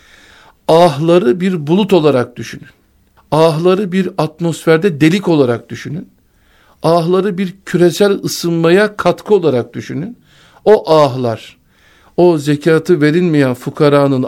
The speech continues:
"Ah, ah, ah!" deyişi öyle bir yere getirir ki semavatla arz arasında perde olur. İşte o perde olunca da ne onun güneşi normal güneş gibi yakar,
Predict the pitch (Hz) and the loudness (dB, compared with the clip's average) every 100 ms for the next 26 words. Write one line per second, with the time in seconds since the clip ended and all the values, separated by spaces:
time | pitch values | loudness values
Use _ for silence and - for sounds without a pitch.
0 | - 147 147 131 117 - 143 151 151 127 | 0 2 2 -2 -10 -6 0 2 2 -2
1 | 120 170 190 165 - _ _ _ 143 139 | 0 4 6 6 0 _ _ _ -2 -2
2 | 120 - 113 _ _ - 147 156 196 175 | -2 -8 -14 _ _ -2 2 2 2 2
3 | 147 131 135 139 220 240 - 233 269 - | 0 0 -2 0 0 0 -2 -4 -4 -8
4 | _ _ _ - - 160 170 175 170 208 | _ _ _ -6 0 2 2 2 4 2
5 | 214 - 127 113 113 _ _ - 170 233 | 0 -4 -4 -4 -6 _ _ 0 2 4
6 | 208 151 156 151 165 214 247 247 180 175 | 2 0 0 0 -2 -2 -2 2 2 2
7 | 151 120 - - - _ _ _ _ _ | 0 -4 -8 -20 -20 _ _ _ _ _
8 | _ - - - 156 147 151 151 175 147 | _ -14 -8 0 0 0 0 0 0 -2
9 | 120 117 123 - 214 294 _ _ _ _ | -4 -6 -8 -6 -8 -10 _ _ _ _
10 | _ _ - 180 175 175 170 143 151 156 | _ _ -2 0 0 -2 -2 -2 -2 -2
11 | 147 151 139 139 139 131 131 131 131 - | -2 0 2 2 2 -2 -2 -2 -2 -4
12 | 120 117 117 113 233 262 - | -8 -2 -2 0 -2 -4 -8